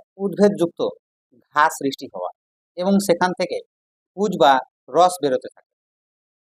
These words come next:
অনেকের আবার যেমন সিফিলিস, গনোরিয়া, অর্থাৎ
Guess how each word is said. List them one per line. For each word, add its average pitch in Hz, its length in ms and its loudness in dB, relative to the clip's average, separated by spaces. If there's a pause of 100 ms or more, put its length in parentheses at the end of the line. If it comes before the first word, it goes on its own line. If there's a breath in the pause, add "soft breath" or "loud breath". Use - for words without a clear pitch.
(200)
অনেকের 202 440 4
আবার 110 160 2 (580)
যেমন 160 200 -4 (140)
সিফিলিস, 180 480 0 (400)
গনোরিয়া, 151 480 4 (260)
অর্থাৎ 131 260 -2